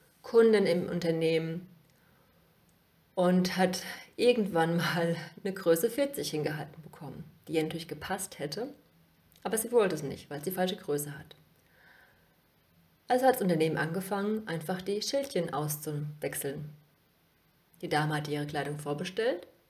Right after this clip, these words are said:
es wurde einfach eine achtunddreißig eingenäht und sie war glücklich.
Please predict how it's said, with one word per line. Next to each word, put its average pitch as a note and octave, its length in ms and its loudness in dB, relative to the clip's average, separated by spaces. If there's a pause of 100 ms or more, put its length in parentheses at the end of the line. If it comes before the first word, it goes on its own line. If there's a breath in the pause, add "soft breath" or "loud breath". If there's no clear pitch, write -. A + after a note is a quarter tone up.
(160)
es G#3+ 120 -14
wurde F#3 160 2
einfach F3 200 0
eine F#3+ 120 0
achtunddreißig F3+ 560 -4
eingenäht C#3 460 -8
und D3+ 100 -8
sie D#3+ 120 -4
war F3 100 -2
glücklich. - 480 -12